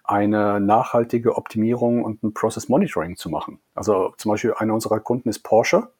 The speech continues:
und Porsche nutzt Process Gold, ähm, für die Analyse und die Optimierung von verschiedensten Prozessen im Produktionsumfeld.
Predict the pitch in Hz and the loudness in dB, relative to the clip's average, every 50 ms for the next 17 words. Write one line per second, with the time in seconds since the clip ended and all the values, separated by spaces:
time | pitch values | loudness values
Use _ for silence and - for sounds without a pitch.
0 | _ _ _ _ _ _ _ _ _ _ - 117 104 - - - 104 104 120 - | _ _ _ _ _ _ _ _ _ _ -6 -6 -6 -6 -2 0 2 2 2 2
1 | - 151 151 - - - 107 104 107 127 151 - - - - - - 120 113 - | 2 2 2 2 2 -2 0 2 2 2 2 0 -4 -14 -10 0 2 2 2 2
2 | - - - - 104 101 113 139 - - - - - - 113 113 117 110 113 - | 0 -6 -2 2 4 6 6 6 4 2 -4 -6 -2 0 0 2 0 -2 -2 -4
3 | 117 110 110 107 107 107 107 - - 107 107 101 95 98 107 123 135 147 135 127 | -4 -2 0 0 2 2 0 0 0 -2 0 0 0 0 0 0 2 0 0 0
4 | 123 - - - - - 110 107 110 117 120 127 135 135 - - 117 113 113 110 | 0 -2 -4 -4 -4 -2 -2 -2 0 0 -2 -2 -4 -4 -2 0 0 0 0 0
5 | 110 - - 113 - - - 120 123 131 135 - - - 131 123 123 123 123 120 | -2 -4 -6 -6 -6 -4 -2 -2 0 0 -2 -4 -4 -2 0 0 2 2 2 0
6 | 123 123 120 120 120 120 117 117 113 107 101 - - - - 110 - - 120 117 | 0 2 2 2 2 0 0 0 -2 -4 -6 -8 -6 -2 -2 -2 0 0 -2 -2
7 | - - 127 123 113 113 - - - 123 123 - - 175 190 196 - - 87 90 | -2 -2 -4 -4 -4 -4 -4 -2 -2 -2 -2 -2 -2 0 0 0 -2 -4 -8 -8
8 | - - - - - - | -8 -8 -10 -10 -12 -18